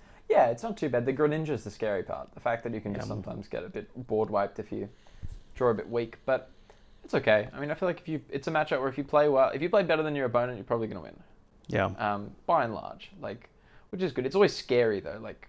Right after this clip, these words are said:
Speaker 1: but when, when you get into the game and it's, it's, like, really fun. It's like chess, 'cause, you know, you're trying to battle all these things and it feels like you're, you're the underdog in the matchup. So it's good. It's good. Um, but yeah, in, in terms of points, I think going back to what we were talking about, um, it's been interesting coming way back from behind. And it's not the first time I've, like,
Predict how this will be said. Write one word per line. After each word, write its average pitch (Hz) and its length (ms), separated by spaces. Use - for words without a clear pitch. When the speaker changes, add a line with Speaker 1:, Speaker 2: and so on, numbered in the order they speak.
Speaker 1:
but 151 100
when, 170 200
when 196 140
you 202 80
get 190 140
into 196 180
the 190 80
game 170 320
and 151 60
it's, 131 120
it's, 120 160
like, 131 160
really 139 200
fun. 117 240
It's - 120
like 123 160
chess, - 320
'cause, - 200
you 104 80
know, 107 40
you're 113 100
trying 110 200
to 110 60
battle 107 240
all 104 80
these 104 180
things 104 180
and 104 100
it 107 60
feels 107 200
like 98 180
you're, - 140
you're 117 140
the 120 100
underdog 107 460
in 95 80
the 104 40
matchup. - 380
So - 140
it's 190 100
good. - 320
It's - 140
good. - 320
Um, 117 480
but 214 140
yeah, 214 80
in, 143 100
in 180 160
terms 214 240
of 143 80
points, 156 340
I 117 140
think 123 240
going 120 160
back 104 220
to 127 80
what 110 100
we 117 80
were 110 80
talking 131 320
about, 113 280
um, 107 360
it's 127 160
been 175 140
interesting 151 400
coming 127 240
way 113 160
back 82 240
from 110 160
behind. 98 380
And 104 80
it's 117 80
not 151 140
the 160 60
first 120 280
time 107 180
I've, 101 140
like, 101 260